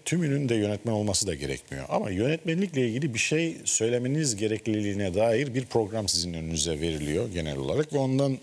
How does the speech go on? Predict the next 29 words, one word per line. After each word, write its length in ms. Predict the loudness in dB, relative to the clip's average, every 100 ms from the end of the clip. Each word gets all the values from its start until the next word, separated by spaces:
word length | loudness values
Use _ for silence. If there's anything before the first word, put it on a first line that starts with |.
| -2
hareket 380 | -2 0 0 2
ederek 320 | 2 0 0
bir 40 |
şeyler 240 | 0 2 2
söylemek 380 | 0 -2 -6 -6
zorundasınız. 580 | -6 -2 -4 -2 -2
Yine 260 | 0 0 -2 -6 -14 -12 -12 -14 -4
klasik 420 | 2 4 4 2
sinemanın 560 | 0 0 0 -2 -2 4
dayattığı 720 | 6 4 0 -6 -2 -2 0
bir 220 | 0 -2
film 400 | -2 -2 0 0
nedir, 320 | 0 2 0
nasıl 240 | 0 0 2
yapılırla 520 | 0 2 -2 2 2
ilgili 420 | 2 0 0 -2 -2
temel 600 | 0 2 4 2 2 0 0
söylenmesi 560 | 2 2 0 0 -2
gereken 300 | -2 -8 -4
şeyleri 360 | -4 -2 -2 -2
söylüyorsunuz. 640 | 0 -2 -2 -6 -4 -4 -2
Ondan 420 | -2 4 4 4
sonraki 420 | 2 0 0 0
aşamada 440 | -2 -2 -4 -4 -6 -12 -20 -20 -4
aralarından 520 | 0 4 4 2 0
meraklı 400 | 0 0 0 0
olanlar 380 | 0 0 -4 -2
zaten 420 | 2 2 0 -6 -2
size 300 | -2 -2